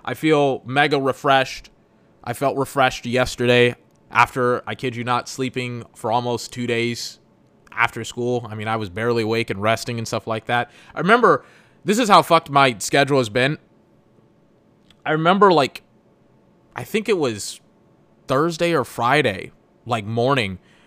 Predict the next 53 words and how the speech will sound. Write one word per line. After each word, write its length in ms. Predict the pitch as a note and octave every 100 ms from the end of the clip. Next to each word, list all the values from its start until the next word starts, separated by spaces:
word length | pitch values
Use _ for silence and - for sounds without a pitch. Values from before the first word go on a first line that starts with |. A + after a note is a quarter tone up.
| _ A2
waking 400 | C#3+ E3 F#3+ F#3
up 220 | E3+ E3
at, 120 | B2
like, 220 | B2 -
two 300 | - - F#3+
A 200 | E3 D#3
M. 320 | C#3 C3+ E3+ E3+
I, 80 | D#3 C3+
I 80 | E3+
think 120 | A#3
it 40 |
was 120 | D#3+
Friday. 520 | - C3+ C#3 C3+ G2+ F2+ - - - _ _ _ -
Waking 300 | D#3 G#3 G3+
up 100 | F3
at, 140 | E3
like, 200 | C#3+ B2+
two 220 | - G3
A 180 | F3+ E3+
M. 260 | C3+ A2+ A#2 _ _ _ _ _ _ _ _ _ _ _ _ _ -
I 60 | C#3+
woke 180 | E3+
up 80 | F3+
at 80 | D3
two 140 | D#3+
A 60 | D#3+
M 160 | D3 B2+
and 80 |
I 40 | D#3+
was 100 | G3
like, 100 | G#3
"Oh, 160 | C4 - -
oh, 260 | E4 - -
oh, 240 | F4+ - - _ -
I 60 | C#4
gotta 200 | E4 D4+
get 120 | E4
up 100 | D4+
and 120 | D4
do 100 | F4
my 140 | D#4
homework." 480 | A#3+ F#4 C#4+ - - _ _ _ _ _ _ _ _ _ _ -
Because 240 | C#3+ D#3+
usually 540 | G3+ A#3 G#3 F3+ D#3 _ _ _
I 120 | C3+ D3+
get 120 | F3
off 200 | F3 E3+
of 80 | C#3+
work 240 | D#3+ E3
super 260 | - F3 E3
late, 280 | D#3+ E3 -
I 80 | D3+
take, 400 | E3+ D#3+ C#3+